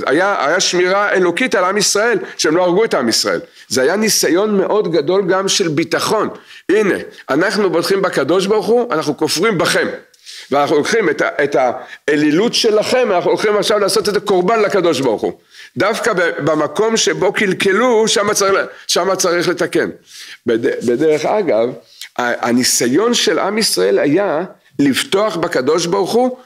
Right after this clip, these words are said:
ולא לפתוח בעצם בכל המערכת חיים שהם חיו עד עכשיו. זה כמו שיגידו לנו עכשיו, "אין ממון, אין ממשלה,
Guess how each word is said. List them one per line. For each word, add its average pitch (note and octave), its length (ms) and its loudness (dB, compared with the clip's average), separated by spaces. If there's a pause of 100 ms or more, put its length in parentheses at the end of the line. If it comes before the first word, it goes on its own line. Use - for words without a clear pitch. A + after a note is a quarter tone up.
(120)
ולא F3 360 2
לפתוח G3+ 760 0
בעצם G3 480 0 (260)
בכל G3+ 340 2
המערכת G3+ 500 0
חיים G3+ 220 0
שהם F3+ 240 0
חיו F3+ 320 2
עד D#3+ 160 2
עכשיו. G2 300 -2 (500)
זה B2 140 -2
כמו G3 240 2
שיגידו E3 640 2
לנו E3+ 220 2
עכשיו, D#3 360 0 (100)
"אין F#3 180 2
ממון, D3 500 0 (360)
אין E3 160 2
ממשלה, D#3+ 580 2